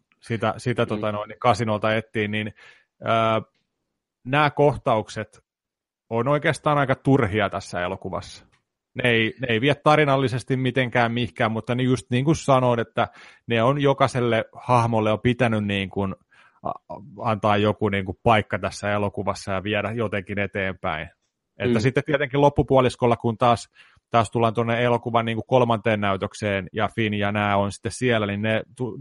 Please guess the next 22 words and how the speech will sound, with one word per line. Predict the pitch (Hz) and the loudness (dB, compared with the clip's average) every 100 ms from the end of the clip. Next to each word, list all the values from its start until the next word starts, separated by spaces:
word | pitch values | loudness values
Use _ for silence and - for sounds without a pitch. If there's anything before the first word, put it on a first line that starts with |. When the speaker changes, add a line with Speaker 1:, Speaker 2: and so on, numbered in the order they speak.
| - | -18
Speaker 1:
tu-, | - - - | -20 -14 -6
sopii | 131 139 131 | 0 2 4
paremmin | - 127 127 117 113 | 6 4 4 2 -2
siihen | 127 120 104 95 | 0 0 -2 -4
tilanteeseen | 98 90 87 85 85 95 78 | -4 -4 -4 -6 -6 -10 -12
sitten. | 85 - - - _ _ _ _ _ _ - | -14 -20 -20 -20 _ _ _ _ _ _ -8
Speaker 2:
Joo, | 139 123 127 | 4 6 6
ehdottomasti. | 123 120 113 104 - 98 | 6 4 0 -2 -4 0
Toki | 147 151 147 - - - - - | 2 4 0 -2 -20 -20 -20 -20
se | - 127 120 | -6 2 4
kasinokohtauksen, | 120 120 123 117 120 120 - 117 120 113 - - - - _ - | 4 2 4 2 2 0 2 0 0 -8 -8 -20 -20 -20 _ -12
niin | 117 104 | -8 -8
kuin, | 101 104 - _ _ | -8 -10 -12 _ _
idea | 120 120 113 110 | 2 6 6 6
oli | 110 113 110 | 6 6 6
just | 110 - | 2 0
saada | 107 104 | 2 4
se, | 101 107 | 2 -2
että | 95 | -2
saadaan, | - 107 101 - | 0 0 0 -2
niin | 113 107 | -6 -2
kuin, | 113 | -4